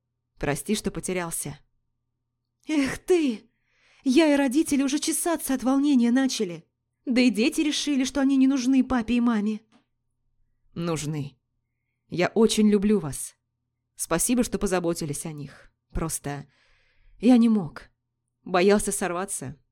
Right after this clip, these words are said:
сделать ошибку». «Так ты ее сделал, когда детей скинул, как ненужный балласт». «Мне нужно было успокоиться и прийти в норму. Ты же знаешь, как я любил Анжелу,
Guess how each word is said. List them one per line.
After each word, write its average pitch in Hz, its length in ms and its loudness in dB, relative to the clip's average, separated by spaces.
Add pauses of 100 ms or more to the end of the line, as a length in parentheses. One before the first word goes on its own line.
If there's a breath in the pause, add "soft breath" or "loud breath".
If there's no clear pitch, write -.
сделать 147 440 -6
ошибку». 156 520 -10 (1800)
«Так 311 200 -4
ты 320 180 4
ее 285 160 4
сделал, 240 560 0 (160 soft breath)
когда 277 240 2
детей 302 380 4
скинул, 196 440 0
как 233 220 -4
ненужный 226 380 6
балласт». 220 640 -2 (1160)
«Мне 180 220 -4
нужно 180 260 -2
было 175 200 2
успокоиться 170 640 -2
и - 20 0
прийти 170 320 -2
в 180 60 -4
норму. 180 440 -4 (800)
Ты 226 120 2
же 226 140 4
знаешь, 233 420 2
как 202 200 -4
я 208 80 4
любил 202 360 0
Анжелу, 190 640 -4